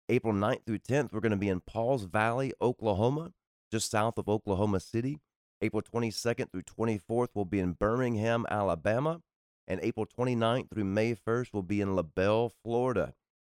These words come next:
So if you'd like more information about those meetings, you can go to our website, chad gonzalez dot com.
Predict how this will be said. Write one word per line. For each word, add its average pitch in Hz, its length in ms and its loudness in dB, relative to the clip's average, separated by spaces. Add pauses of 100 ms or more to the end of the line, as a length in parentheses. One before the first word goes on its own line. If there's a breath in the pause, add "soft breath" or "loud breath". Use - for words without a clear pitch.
(140)
So 101 60 -4
if 92 100 -4
you'd 98 80 -2
like 107 160 2
more 107 220 2
information 104 580 0
about 95 400 2
those 87 240 0
meetings, 123 560 0 (360)
you 92 80 -4
can 98 60 2
go 90 140 2
to 76 60 2
our 78 80 0
website, 123 600 0
chad 98 260 2
gonzalez 87 440 2
dot 85 240 0
com. 104 440 0